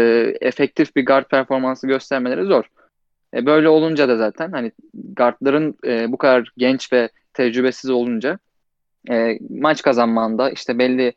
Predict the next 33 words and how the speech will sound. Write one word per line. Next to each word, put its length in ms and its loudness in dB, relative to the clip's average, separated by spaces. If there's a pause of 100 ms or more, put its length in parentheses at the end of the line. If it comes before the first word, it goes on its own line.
(400)
hedeflere 460 0
ulaşmanda 840 0
zor 140 2
oluyor. 360 0 (360)
E, 60 -2
bu 80 -6
takımın, 440 -2
e, 340 0
artık 380 -2
Jonathan 400 0
Isaac'in, 440 -2 (400)
e, 180 0
full 220 0
sağlıklı 500 0
bir 60 -2
sezon 340 -2
geçirmesine, 760 -4 (420)
e, 240 -4
biraz 240 2
bakması 440 -2
lazım. 280 -2
Hani 200 -4
onu 280 0
bir, 180 2 (400)
çünkü 240 -6
sağlıklıyken 720 0
Jonathan 420 -2
Isaac 260 -4
hakikaten 520 0
çok 260 -2 (160)
önemli 360 2
bir 60 0
savunmacıydı. 720 -2